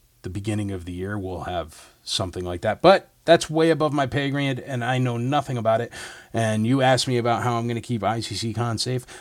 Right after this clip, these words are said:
I'm gonna keep it the same way that Walmart's safe, same way that's, uh, Home Depot is safe, the same way that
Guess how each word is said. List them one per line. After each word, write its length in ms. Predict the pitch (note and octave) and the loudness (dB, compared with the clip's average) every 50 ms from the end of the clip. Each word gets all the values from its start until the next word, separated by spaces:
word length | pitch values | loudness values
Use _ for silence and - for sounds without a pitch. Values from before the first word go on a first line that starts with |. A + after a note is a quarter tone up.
| - - | -6 -2
I'm 80 | - C3+ | 0 2
gonna 140 | C#3+ C#3 | 2 2
keep 180 | B2+ - D3+ C3 | 4 4 2 2
it 60 | B2+ | 2
the 60 | A#2 | -2
same 260 | - - C3+ B2+ B2 B2 | -4 -2 0 0 2 2
way 120 | B2 B2 | 2 2
that 100 | A#2+ A2 | 0 0
Walmart's 460 | G2 G#2+ A2+ A#2 A#2 A#2 A#2 A#2 - | -2 -2 -2 -2 0 -2 -2 -2 -2
safe, 380 | - - B2 A#2+ A2+ - - - - _ _ _ _ _ _ _ _ _ _ _ | -2 0 0 0 -2 -4 -8 -16 -20 _ _ _ _ _ _ _ _ _ _ _
same 400 | - - - - F3 B2+ B2+ B2+ | -2 0 0 2 2 2 2 2
way 180 | B2 B2 B2 B2 | 4 4 4 2
that's, 340 | A#2+ A#2 A#2 - - - - - - - - - - - _ - | 2 0 0 0 -2 -4 -4 -8 -14 -18 -20 -20 -20 -20 _ -6
uh, 400 | - A2 G#2 G2+ G2+ G2+ G2 G2 | -2 0 0 2 0 0 -2 -2
Home 220 | - B2 C#3 C3+ B2 | 0 2 2 2 2
Depot 380 | A2+ B2+ B2+ A#2+ - B2 A2+ | 2 0 0 0 0 0 0
is 120 | A2+ A2+ - | 2 2 2
safe, 440 | - - C3 B2 B2 B2 - - | 2 4 4 4 2 2 0 -4
the 80 | - G2+ | -4 -2
same 340 | - - C#3+ C#3 C3+ C3 B2+ | 0 0 0 0 0 2 2
way 180 | C3 C3 C3 | 2 2 2
that 220 | B2 A#2+ A2+ G#2+ | 2 0 0 -2